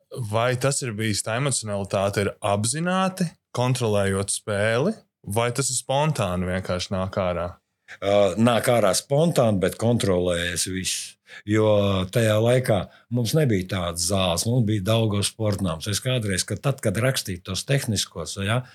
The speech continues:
Speaker 2: es sapņoju, "Ot, ja es kādreiz, ja man būs tāda komanda, un man būs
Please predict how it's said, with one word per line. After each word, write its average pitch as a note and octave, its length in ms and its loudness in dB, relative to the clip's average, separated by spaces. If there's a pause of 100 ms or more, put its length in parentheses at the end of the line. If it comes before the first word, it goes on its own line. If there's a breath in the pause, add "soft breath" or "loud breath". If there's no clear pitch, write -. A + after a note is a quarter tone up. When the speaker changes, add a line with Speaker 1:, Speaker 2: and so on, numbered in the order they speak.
(320 loud breath)
Speaker 2:
es - 200 0
sapņoju, F#2+ 520 0 (560)
"Ot, F2 180 -12
ja E2 200 -10
es - 140 -4
kādreiz, F2+ 560 -6
ja F2+ 60 -12
man F2+ 220 -8
būs F2+ 240 -12
tāda E2+ 360 -6
komanda, D#2+ 560 -8
un E2 60 -10
man F2 160 -8
būs E2+ 220 -14